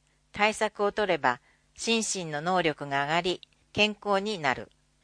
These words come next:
図の説明終わり。六十五歳以上の八十五パーセントの方が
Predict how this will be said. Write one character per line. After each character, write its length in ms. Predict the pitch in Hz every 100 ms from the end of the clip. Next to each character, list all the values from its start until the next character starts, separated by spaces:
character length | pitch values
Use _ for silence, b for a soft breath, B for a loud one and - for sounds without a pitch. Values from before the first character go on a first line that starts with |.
| _ _ _
図 100 | -
の 220 | 175 214 -
説 300 | 180 160 170
明 240 | 165 170
終 100 | -
わ 140 | 123 110
り。 160 | 110 - _ _ _ _ _ - _ _ _ _ _ _ _ _ _ _
六 220 | 185 -
十 200 | 240 254
五 120 | 233 214
歳 280 | 247 240
以 40 | 240
上 220 | 214 180
の 160 | 160 165
八 280 | 180 -
十 180 | 233 240
五 120 | 226
パ 180 | 226 233
ー 40 | 247
セ 160 | 240
ン 60 | 214
ト 120 | 185
の 100 | 160
方 280 | 151 151 156
が 180 | 143